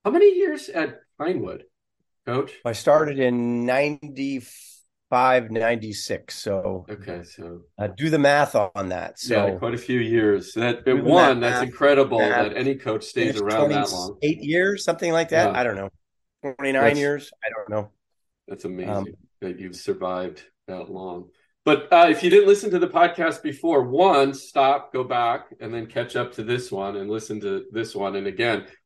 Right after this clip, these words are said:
Speaker 1: pull over, get your notebook out, 'cause I guarantee you, you will wanna take notes on this one. We're, we have a pretty exciting, uh,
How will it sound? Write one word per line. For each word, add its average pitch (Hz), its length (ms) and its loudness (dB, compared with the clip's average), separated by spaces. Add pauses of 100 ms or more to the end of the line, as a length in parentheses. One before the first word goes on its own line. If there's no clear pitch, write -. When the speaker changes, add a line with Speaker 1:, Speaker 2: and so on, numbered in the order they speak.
(140)
Speaker 1:
pull 139 180 8
over, 135 260 6
get 135 240 -6
your 127 80 -6
notebook 123 340 -4
out, 120 220 0
'cause 107 180 -4
I 113 280 -2
guarantee 120 560 -8
you, 104 360 -2 (280)
you 110 120 -6
will 107 140 2
wanna 110 240 -2
take 107 260 -4
notes 104 320 -2
on 98 140 -6
this 98 220 -6
one. 101 160 -2
We're, 95 140 -6 (140)
we 104 140 -2
have 98 140 0
a 98 40 -4
pretty 104 280 -4
exciting, 98 600 -4
uh, 92 320 -6